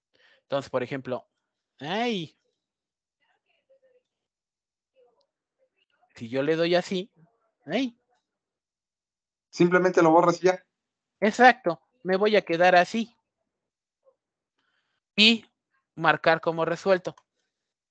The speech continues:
Speaker 1: Y ya lo resolvimos. Y hago el merge. Y aquí está. Ahora sí ya puedo unirlo.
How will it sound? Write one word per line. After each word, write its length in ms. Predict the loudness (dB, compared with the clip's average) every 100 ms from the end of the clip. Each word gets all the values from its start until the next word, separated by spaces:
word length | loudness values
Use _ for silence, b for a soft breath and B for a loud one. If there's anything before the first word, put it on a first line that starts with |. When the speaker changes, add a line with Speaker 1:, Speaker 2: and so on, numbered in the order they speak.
| _ _ _ _ _ _ _ _ _ _ -10
Speaker 1:
Y 160 | -6 2
ya 160 | 2
lo 140 | 2 0
resolvimos. 800 | -4 -6 -6 -8 -10 -14 -20 _ _ _ _ _ _ _ _ _ _ _ _ _ _ _ _ _ _ _ -10
Y 180 | 0 2
hago 260 | 2 2
el 80 | -4
merge. 480 | 0 0 -2 -20 _ _ _ _ _ _ _ _ _ _ _ _ _ _ _ _ _ _ _ _ _ _ _ _ _ _ _ _ _ _ _ _ _ _ _ _ _ -4
Y 120 | 0
aquí 260 | 0 2
está. 380 | 0 4 2 2 4
Ahora 480 | 6 8 8 6
sí 240 | 4 0 0
ya 340 | 2 2 0
puedo 380 | 2 4 4 2
unirlo. 640 | 2 2 0 0 0 0